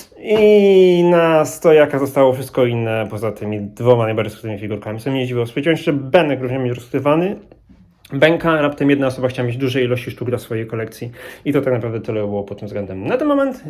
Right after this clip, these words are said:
powiem wam szczerze, patrząc na tą stertę, która jest tutaj, jestem zapchany pod korek, jestem zadowolony akurat na maksa, parę osób spotkałem, bardzo dziękuję za to, bardzo fajne spotkanie było, fajnie się pogadało, <laughs> uzmieranie było nikogo, co mnie dziwiło na maksa.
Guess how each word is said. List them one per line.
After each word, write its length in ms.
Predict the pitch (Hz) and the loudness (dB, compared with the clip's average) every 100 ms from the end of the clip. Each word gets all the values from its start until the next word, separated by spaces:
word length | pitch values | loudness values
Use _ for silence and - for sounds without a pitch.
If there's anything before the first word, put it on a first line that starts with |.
| - | -12
powiem 220 | - 175 170 | -4 -2 -2
wam 120 | 165 | -4
szczerze, 300 | - 156 190 | -2 -4 -2
patrząc 280 | 175 170 160 | -6 -6 -6
na 60 | |
tą 80 | 156 | -6
stertę, 340 | - 147 139 139 | -4 -4 -4 -8
która 160 | 139 | -8
jest 100 | 127 | -8
tutaj, 260 | - 165 - | -6 -8 -6
jestem 280 | 139 - 143 | -10 -8 -10
zapchany 520 | 127 123 135 139 135 | -10 -10 -6 -4 -4
pod 160 | 127 123 | -8 -6
korek, 260 | 143 139 | -4 -4
jestem 160 | 127 131 | -4 -8
zadowolony 400 | 123 127 127 123 | -6 -4 -4 -4
akurat 240 | 123 127 | -4 -4
na 60 | 131 | -4
maksa, 260 | 131 - 123 | -6 -8 -6
parę 220 | 151 135 | -2 -2
osób 180 | 135 - | -2 -10
spotkałem, 440 | 135 - 131 127 - - - - | -10 -6 -4 -4 -10 -20 -20 -6
bardzo 220 | 120 143 143 | 2 2 2
dziękuję 320 | 127 131 127 | -4 -2 -4
za 60 | |
to, 120 | 123 117 | -4 -4
bardzo 280 | 117 127 | 0 0
fajne 180 | 127 123 | 0 -4
spotkanie 400 | 120 117 123 123 | -6 -6 -4 -4
było, 180 | 120 120 | -4 -6
fajnie 220 | 117 131 | -4 -6
się 60 | 123 | -4
pogadało, 760 | 120 120 123 120 120 120 123 120 | -2 2 4 4 4 4 2 -2
<laughs> 180 | - 185 | 0 4
uzmieranie 580 | 196 - 156 139 139 | 4 2 0 2 2
było 100 | 127 127 | 0 -2
nikogo, 240 | 123 120 | -2 -4
co 140 | 120 | -2
mnie 100 | 113 | -4
dziwiło 220 | 117 117 117 | -4 -6 -4
na 120 | 123 | -6
maksa. 340 | 127 - 131 | -6 -8 -10